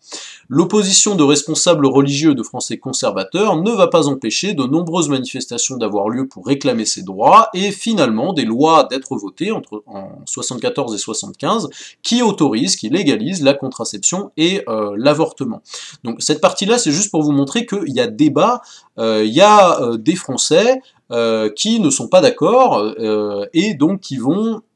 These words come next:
euh, faire, euh, parfois des manifestations, euh, euh, inverses, c'est-à-dire qui vont manifester contre l'autorisation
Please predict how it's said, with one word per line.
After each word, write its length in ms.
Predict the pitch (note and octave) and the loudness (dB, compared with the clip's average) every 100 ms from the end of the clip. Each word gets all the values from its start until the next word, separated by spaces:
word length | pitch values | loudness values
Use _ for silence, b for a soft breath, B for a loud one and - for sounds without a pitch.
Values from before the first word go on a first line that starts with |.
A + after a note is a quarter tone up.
| _ _ _ _ _ - - | _ _ _ _ _ -16 -8
euh, 460 | A2+ G#2+ G#2 G2+ G2+ | -4 -2 0 0 -2
faire, 380 | - F3+ D3 | 0 2 4
euh, 500 | A#2 G#2 G#2 G2+ G2+ - | 2 2 -2 -6 -6 -4
parfois 300 | - - D3 | -4 -2 -2
des 120 | A2 | 0
manifestations, 960 | A2+ A2+ - A#2 B2 - - C#3 C#3 A2 | -2 -4 -6 -8 -6 -6 -4 -4 -4 -4
euh, 220 | G#2 G2 - b _ | -4 -6 -10 b _
euh, 420 | G2 F#2 F#2 F#2 F#2 | -14 -10 -10 -10 -6
inverses, 460 | C3+ C3 F3 - - | -2 0 0 0 -4
c'est-à-dire 440 | G#2+ G2+ A2+ - | -8 -8 -4 -4
qui 80 | - | -6
vont 140 | G#2+ | -4
manifester 680 | C3 E3+ D3+ B2 - - G3 | -2 -2 -2 -4 -6 -6 -10
contre 460 | - B3+ C#4 C4+ - | -2 0 0 -2 -2
l'autorisation 840 | C#3 E3+ E3+ C#3+ B2 A2 F#3 A3 | 0 0 0 0 0 -2 -6 -8